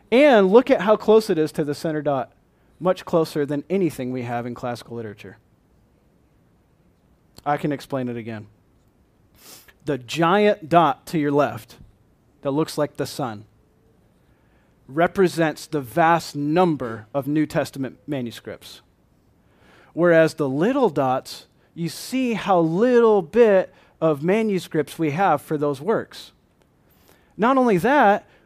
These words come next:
they're far from the center dot, meaning that the earliest surviving copies are nowhere near their originals.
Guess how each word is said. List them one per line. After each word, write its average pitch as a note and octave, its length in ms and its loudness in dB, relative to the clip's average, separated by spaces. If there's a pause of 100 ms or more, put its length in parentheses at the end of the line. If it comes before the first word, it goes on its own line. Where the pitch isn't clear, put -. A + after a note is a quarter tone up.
they're G#3 220 6
far B3 460 2
from A3 260 -4
the G3 60 0
center A3+ 360 -2
dot, A3 480 0 (320)
meaning G3 480 -2 (380)
that G#3+ 340 4
the G3 240 -2
earliest A#3+ 420 0
surviving G#3 500 0
copies G#3 460 -4
are F#3+ 100 2
nowhere A#3 500 0
near A#3 340 0
their G3+ 240 2
originals. F#3+ 640 -6